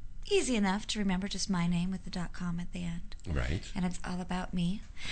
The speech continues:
Speaker 1: Doing my live cam shows weekly for my members as well as doing private cams.
Speaker 2: Yes,
Speaker 1: That's
Speaker 2: you
Speaker 1: sort of
Speaker 2: do do that. You called me the other day, uh, from Arizona, and you
Speaker 1: Mm-hmm.
Speaker 2: told me you were really, really busy working on the show. Now, what, what does that imply?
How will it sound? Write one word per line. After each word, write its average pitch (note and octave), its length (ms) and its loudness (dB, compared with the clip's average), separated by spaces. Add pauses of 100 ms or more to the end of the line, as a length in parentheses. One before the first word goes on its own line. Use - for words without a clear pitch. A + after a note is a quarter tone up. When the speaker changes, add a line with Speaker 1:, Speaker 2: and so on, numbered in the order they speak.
(300)
Speaker 1:
Doing B3 200 12
my A3 140 12
live A3 240 8
cam G#3+ 260 4
shows A3 460 6
weekly A3 420 2
for - 220 -2
my G#3 160 6
members G#3 420 4
as G3 140 2
well F#3+ 160 6
as F#3+ 120 2
doing F#3+ 200 0
private F3 320 0
cams. F#3 560 0
Speaker 2:
Yes, D#3 220 10
Speaker 1:
That's - 80 8
Speaker 2:
you E3+ 60 12
Speaker 1:
sort B2+ 80 8
of - 60 6
Speaker 2:
do G3 140 10
do G3+ 180 6
that. G#2+ 240 10
You A#2 80 6
called D3+ 380 8
me F3+ 100 8
the C#3+ 140 8
other C3 160 8
day, A2+ 360 8
uh, A#2 300 6
from G#2+ 220 4
Arizona, F2+ 540 6
and - 100 8
you - 60 4
Speaker 1:
Mm-hmm. - 80 4
Speaker 2:
told A2 180 4
me A2 60 8
you G#2+ 100 4
were G#2 100 6
really, G2 300 6
really G2 240 6
busy G2 280 6
working F2 360 2
on D#2+ 100 2
the D#2 80 2
show. G#2+ 300 6 (340)
Now, B2+ 200 10
what, C3+ 520 6
what C#3 140 6
does C#3+ 140 6
that B2+ 160 12
imply? C#2+ 400 4